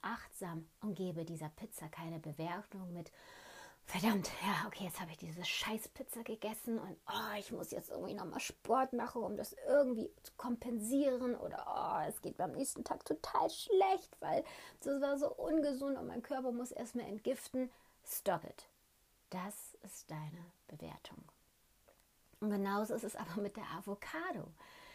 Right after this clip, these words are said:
Wenn du natürlich diese Avocado wie meine Kundin abgespeichert hast mit "das ist schlecht", ja, natürlich wird dann diese Avocado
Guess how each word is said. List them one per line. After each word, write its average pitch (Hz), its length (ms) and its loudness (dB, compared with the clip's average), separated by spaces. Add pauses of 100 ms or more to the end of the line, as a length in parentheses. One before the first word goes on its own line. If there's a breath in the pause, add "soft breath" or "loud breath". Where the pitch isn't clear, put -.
(140)
Wenn 220 240 4
du 320 220 8
natürlich - 560 2 (760)
diese 196 320 6
Avocado 190 1040 2
wie 185 240 2
meine 175 480 0 (440)
Kundin 208 640 2 (200)
abgespeichert 180 1000 -4
hast 165 240 -10
mit 170 220 -6
"das 156 200 -6
ist - 340 -12
schlecht", 202 840 0 (720 soft breath)
ja, 185 120 -4
natürlich 254 1000 2
wird 170 200 -4
dann 156 160 -2
diese 151 320 -4
Avocado 160 680 -6